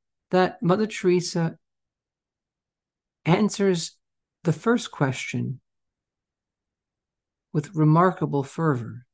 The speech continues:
"Do I desire to be poor with Christ poor?" And she says, "With my whole heart."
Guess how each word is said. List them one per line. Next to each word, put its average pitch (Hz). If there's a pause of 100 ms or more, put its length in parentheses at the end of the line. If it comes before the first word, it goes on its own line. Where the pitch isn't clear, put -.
(720)
"Do 165
I 190
desire 165
to 147
be 147
poor 147
with 151
Christ -
poor?" 139 (1120)
And 139
she -
says, 143
"With 147
my 143
whole 139
heart." 127